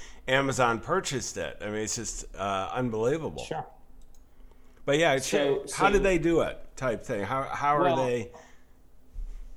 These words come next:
Speaker 2: So if you look at the human, the, this is the human condition, you, you, you, people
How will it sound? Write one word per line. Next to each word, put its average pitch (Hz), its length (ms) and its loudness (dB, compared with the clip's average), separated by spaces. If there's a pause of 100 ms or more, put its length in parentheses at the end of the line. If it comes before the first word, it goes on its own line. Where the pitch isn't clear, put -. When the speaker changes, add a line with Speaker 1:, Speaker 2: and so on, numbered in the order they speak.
(800)
Speaker 2:
So 160 320 2
if 156 140 -2
you 170 120 4
look 214 220 6
at - 180 4
the 151 80 6
human, 139 600 2 (240)
the, 120 180 0
this 117 260 -4
is 117 80 -4
the 113 60 -2
human 123 380 2
condition, 104 440 0
you, 104 260 0 (420)
you, 143 340 4
you, 117 240 -2
people 165 840 4